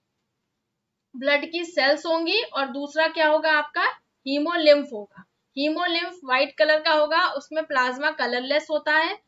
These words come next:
क्योंकि वहां पे pigment कुछ भी नहीं है gases carry करने के लिए, ये बात ध्यान रखने वाली है। Allyry muscles होते हैं ट्वेल्व pairs। हार्ट होता कहाँ है बेटा, नॉन कॉर्डेट्स में, हमारे just opposite। हमारा वेंट्रल है तो उनका डोर्सल है,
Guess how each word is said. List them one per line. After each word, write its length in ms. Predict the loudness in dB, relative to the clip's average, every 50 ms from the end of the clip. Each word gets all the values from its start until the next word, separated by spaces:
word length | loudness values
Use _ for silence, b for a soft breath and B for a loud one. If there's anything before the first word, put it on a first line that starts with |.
| _ _ _ _
क्योंकि 320 | -10 -10 -10 -8 -6 -4 0
वहां 200 | 2 2 2 2
पे 120 | 0 -2 -6
pigment 560 | -6 -6 -8 -6 -6 -4 -4 -4 -4 -6 -8
कुछ 180 | -10 -10 -10 -10
भी 140 | -10 -8 -6
नहीं 260 | -4 -2 -2 -2 -2 -4
है 100 | -4 -2
gases 420 | -2 -2 -2 -2 -4 -8 -10 -8 -6
carry 260 | -4 -4 -4 -4 -6
करने 320 | -10 -12 -12 -12 -12 -14 -16
के 120 | -18 -20
लिए, 180 | -20 -20 -18 -6
ये 120 | -4 -4 -2
बात 200 | 2 2 0 2
ध्यान 280 | 0 0 0 0 -2 -2
रखने 240 | -4 -6 -4 -4 -4
वाली 300 | -2 -4 -4 -4 -6 -10
है। 80 | -12 -14 _ _ _ _ _ _ _ _ _ -2
Allyry 380 | 0 4 6 6 6 6 4 0
muscles 440 | -2 -4 -4 -4 -6 -8 -8 -4 -2
होते 240 | 0 0 2 2 0
हैं 220 | 2 2 0 -2 -2
ट्वेल्व 320 | -4 -2 0 -2 -2 -2
pairs। 460 | 0 2 4 4 4 4 2 -2 -6 -14 -20 _ _ _ _ _ _ _ _ _ _ _ _ _ _ _ _ _ _ _ _ _ _ _ _ _ _ _ _ _ _ _ _ _
हार्ट 340 | 4 6 8 8 6 6 2
होता 300 | 0 -2 0 2 2 2
कहाँ 160 | 4 4 4
है 100 | 4 4
बेटा, 240 | 2 2 2 2 0 2
नॉन 320 | 0 0 0 0 0 0
कॉर्डेट्स 460 | 0 2 2 4 6 6 4 4 2 -6
में, 100 | -8 -6
हमारे 380 | -4 -2 0 2 2 2 2 2
just 320 | 4 4 4 4 2 0
opposite। 420 | -2 -2 -2 -2 -4 -4 -4 -6 -8
हमारा 360 | -10 -6 -4 -2 0 2 2
वेंट्रल 480 | 2 0 -2 -2 -2 -2 -2 0 0 2
है 160 | 2 2 2 0
तो 80 | 0 -2
उनका 280 | -2 -2 0 0 0 0
डोर्सल 560 | 0 0 0 0 -2 -2 -2 -2 -2 0 0
है, 140 | 0 0